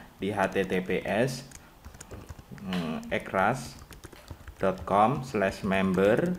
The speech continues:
slash member. Jika Anda belum login, maka Anda akan disuruh login dulu. Silahkan login menggunakan username dan password Anda.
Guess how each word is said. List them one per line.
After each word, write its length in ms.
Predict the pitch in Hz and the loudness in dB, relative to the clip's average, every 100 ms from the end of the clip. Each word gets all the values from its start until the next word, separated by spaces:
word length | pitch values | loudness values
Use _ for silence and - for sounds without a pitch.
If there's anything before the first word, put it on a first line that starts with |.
| - | -8
slash 380 | - 95 90 95 | -2 0 0 0
member. 560 | 92 87 87 90 104 151 - - - - - - - - - - - - - - - - - - - - - - - - - | 0 2 2 2 0 -2 -10 -20 -20 -20 -20 -20 -20 -20 -18 -18 -18 -20 -20 -20 -20 -20 -20 -20 -18 -18 -18 -20 -20 -20 -14
Jika 240 | 120 - 196 | 0 6 10
Anda 140 | 185 | 10
belum 180 | 135 123 | 12 12
login, 380 | 117 107 139 151 | 12 10 6 6
maka 180 | 120 | 6
Anda 240 | 117 117 110 | 8 8 8
akan 160 | 123 | 6
disuruh 300 | 123 123 113 | 4 4 4
login 260 | 110 107 104 | 4 2 4
dulu. 140 | 104 139 | 4 4
Silahkan 320 | 127 110 127 | 2 4 6
login 320 | 117 107 127 | 6 6 4
menggunakan 560 | 139 110 104 104 127 127 | 4 4 4 4 4 4
username 480 | 110 107 90 117 113 | 2 0 0 2 4
dan 140 | 98 92 | 4 2
password 300 | 101 113 101 | 0 0 0
Anda. 320 | 101 92 85 | 2 2 2